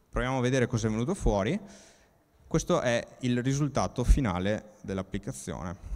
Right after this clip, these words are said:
Quindi a sinistra vedete la home sulle due piattaforme, vedo la lista dei talk, eh, questa lista adesso non è proprio completa perché è stata fatta domenica pomeriggio mentre la pagina era ancora in,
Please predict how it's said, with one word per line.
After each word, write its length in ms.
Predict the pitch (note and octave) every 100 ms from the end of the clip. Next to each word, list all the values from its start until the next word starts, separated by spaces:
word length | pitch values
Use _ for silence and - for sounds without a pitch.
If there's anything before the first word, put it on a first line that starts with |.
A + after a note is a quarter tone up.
| - - -
Quindi 300 | - G#2+ F#2+
a 60 |
sinistra 440 | F#2+ A2 A2+ - G2
vedete 480 | F#2+ G2 F#2+ F2 - - - - -
la 480 | F2 F2 E2 E2 -
home 420 | G#2 G#2 G2 F2+
sulle 260 | F#2+ G2+ F#2+
due 120 | G2+
piattaforme, 920 | F#2+ G2 E3+ B2 A#2 C3 F#3 A3 - - - - -
vedo 300 | - G#2 G#2
la 80 | F#2
lista 360 | F#2+ G#2 - G2+
dei 200 | F#2 F#2+
talk, 400 | F#2+ F#2 F#2 -
eh, 680 | - G2+ F#2+ F#2+ F#2 F#2+ F#2+ - -
questa 240 | G2+ -
lista 320 | G#2+ G#2+ -
adesso 260 | G2+ G2 G#2+
non 120 | G2+
è 40 |
proprio 220 | G2+ G2+ -
completa 420 | A2 F#2+ F#2+ G#2
perché 300 | F#2 F#2 F#2+
è 60 |
stata 200 | F#2+ G2
fatta 280 | G2 G#2 G2
domenica 400 | G2 G2 G2 G2+
pomeriggio 420 | G2 F#2+ F#2+ G2+
mentre 260 | F#2+ F#2 F#2+
la 80 | F2+
pagina 300 | F#2 F#2+ F#2+
era 100 | F#2
ancora 240 | F#2 F#2+
in, 120 | F#2+